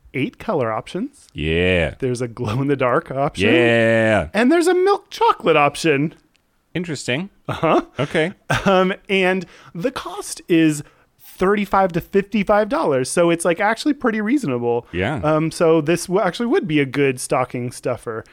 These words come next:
Speaker 2: Yeah.
Speaker 1: Um, also, you need to start calling your butt a stocking. <laughs> Um, okay, but in addition to giving you this wonderful gifting idea, um,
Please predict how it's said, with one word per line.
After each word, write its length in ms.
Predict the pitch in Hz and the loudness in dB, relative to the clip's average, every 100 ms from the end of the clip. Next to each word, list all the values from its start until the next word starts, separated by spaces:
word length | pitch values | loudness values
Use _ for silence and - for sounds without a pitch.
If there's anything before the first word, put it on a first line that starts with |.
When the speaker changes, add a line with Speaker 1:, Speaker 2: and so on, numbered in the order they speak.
| _ | _
Speaker 2:
Yeah. 220 | 220 302 - | -4 -4 -6
Speaker 1:
Um, 420 | 147 131 123 120 - _ _ _ | -4 -4 -4 -8 -10 _ _ _
also, 320 | 127 165 - | -4 -2 0
you 140 | 196 175 | 0 2
need 100 | 156 | 0
to 60 | 127 | -2
start 260 | - 135 | -2 -2
calling 240 | - 156 156 | 0 0 2
your 140 | 156 | 0
butt 280 | 147 220 - - | -2 -4 -6 -16
a 60 | |
stocking. 720 | 339 - - - - - 262 170 | -16 -12 -10 -10 -12 -12 -2 0
<laughs> 580 | - 143 - - 160 - | 2 0 -2 0 -2 2
Um, 240 | 208 196 - - 240 - - - - | 2 2 0 -2 -4 -6 -20 -6 -2
okay, 180 | 190 | 0
but 520 | - - 269 165 - _ - | -2 0 0 0 -2 _ -4
in 160 | 233 | 0
addition 540 | 208 226 254 320 160 147 | 2 0 0 2 2 0
to 380 | 180 160 151 156 | 2 2 2 0
giving 360 | 139 165 147 | 0 0 2
you 100 | 143 | 0
this 200 | 135 135 | 0 -2
wonderful 920 | 135 139 151 143 139 135 123 120 117 - _ _ | -2 0 2 0 -2 0 2 0 -2 -8 _ _
gifting 340 | 151 147 - 123 | -6 -4 -4 -6
idea, 600 | 117 113 226 127 127 170 - - - - | -6 -4 -2 -2 -2 -6 -16 -20 -14 -2
um, 340 | 160 151 147 | 2 2 -2